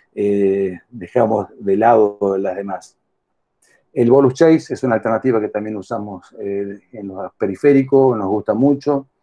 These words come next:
Eh, se inyecta, el, el, se, la, se fija el paciente, se coloca unos filtros compensadores.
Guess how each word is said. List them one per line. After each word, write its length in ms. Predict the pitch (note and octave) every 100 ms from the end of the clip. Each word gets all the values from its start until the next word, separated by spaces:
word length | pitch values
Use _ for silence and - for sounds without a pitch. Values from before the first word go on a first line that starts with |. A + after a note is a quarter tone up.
| _ _ -
Eh, 260 | A#2 A2 G2
se 140 | A2+
inyecta, 480 | G2+ C3 B2+ A2+ A2+
el, 260 | G2+ G2+ G#2+
el, 360 | G#2 G2 F#2+ _
se, 440 | _ - G2+ F#2+
la, 340 | A#2 G#2 F#2+ G2+
se 160 | - G2
fija 200 | A2+ A2
el 60 |
paciente, 480 | G#2+ G#2 D3+ D3 B2
se 120 | G2
coloca 300 | - A2 A2
unos 220 | G#2 F#2+
filtros 320 | B2 G#2 G2 -
compensadores. 880 | F#2+ G2+ - G#2+ D3 D3 C#3+ C#3